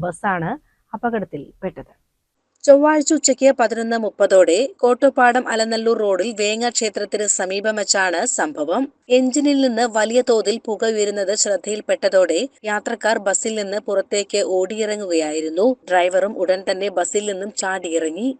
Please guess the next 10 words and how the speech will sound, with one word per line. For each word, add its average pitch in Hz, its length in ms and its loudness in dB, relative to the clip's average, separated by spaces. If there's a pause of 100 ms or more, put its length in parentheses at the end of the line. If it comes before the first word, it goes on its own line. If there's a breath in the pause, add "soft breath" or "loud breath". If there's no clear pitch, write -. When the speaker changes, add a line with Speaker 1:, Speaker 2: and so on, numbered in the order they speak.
(200)
Speaker 2:
ആളപായമില്ല. 202 680 0 (400)
സി 190 140 -14 (100)
സി 190 100 -6 (120)
എൻ, 208 60 -10 (360)
ചത്തല്ലൂർ. 180 560 -4 (1400)
Speaker 1:
ദേശീയപാതയിൽ 294 840 0
നായ 240 220 2 (120)
കുറുകെ 240 360 0
ചാടിയതിനെ 214 580 -2
തുടർന്ന് 202 340 -2